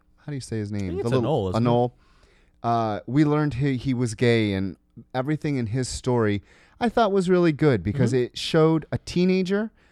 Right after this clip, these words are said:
Speaker 1: who's a mutant, who looks like a lizard, and now you've got all that. Now we're gonna pile on you're gay. I wish they had done more with that character.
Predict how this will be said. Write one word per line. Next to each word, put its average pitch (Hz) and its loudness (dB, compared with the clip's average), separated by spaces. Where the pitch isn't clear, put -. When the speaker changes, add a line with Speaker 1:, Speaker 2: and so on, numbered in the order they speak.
Speaker 1:
who's 190 2
a 214 4
mutant, 127 2
who 151 4
looks 202 6
like 220 6
a 226 6
lizard, 110 4
and 165 4
now 165 8
you've 202 2
got 147 6
all 156 4
that. 175 4
Now 135 4
we're 135 4
gonna 139 2
pile 135 2
on 120 0
you're 101 -2
gay. 87 -4
I 165 2
wish 185 4
they 196 6
had 156 4
done 135 4
more 120 4
with 143 2
that 147 2
character. 156 0